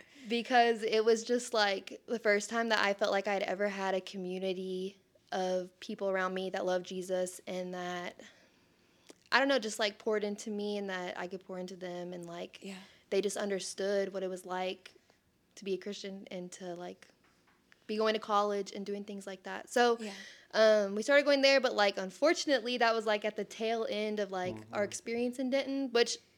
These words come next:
Speaker 1: was a good thing 'cause I feel like it boosted us into, like, coming back here. Um, because coming back here was hard because we were coming back to, like, old habits, I guess, and things and,
Speaker 2: Mm.
Speaker 1: um, things like that. So we moved back here and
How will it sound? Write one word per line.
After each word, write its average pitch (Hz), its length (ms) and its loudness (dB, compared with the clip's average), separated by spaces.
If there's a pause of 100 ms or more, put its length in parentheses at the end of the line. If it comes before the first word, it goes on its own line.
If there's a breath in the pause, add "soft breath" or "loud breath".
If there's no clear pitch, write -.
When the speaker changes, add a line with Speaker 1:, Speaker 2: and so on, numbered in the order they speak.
(220)
Speaker 1:
was 240 160 6
a 208 60 6
good 262 280 10
thing 269 180 2
'cause 254 120 -6
I 208 100 2
feel 226 160 -4
like 208 140 -2
it 175 160 -6
boosted 208 300 -4
us 202 200 0
into, 190 360 -10
like, 180 260 -4
coming 190 260 -8
back 185 220 -6
here. 269 420 -2 (540 soft breath)
Um, 202 420 2
because 202 220 -2
coming 247 220 0
back 226 140 4
here 294 220 4
was 254 220 4
hard 226 480 4
because 214 280 -4
we 208 60 0
were 202 100 2
coming 226 280 -2
back 208 300 0
to, 214 120 -8
like, 175 420 -6 (920)
old 208 180 6
habits, 208 480 -4
I 226 120 -4
guess, 226 560 -2
and 214 120 -6
things 240 540 -4
and, 196 400 -12 (240)
Speaker 2:
Mm. 214 400 -12
Speaker 1:
um, 208 280 -4
things 240 200 -6
like 247 140 -8
that. 247 180 -4
So 208 300 2 (720 loud breath)
we 302 80 2
moved 339 160 4
back 330 160 6
here 294 600 2
and 233 680 -2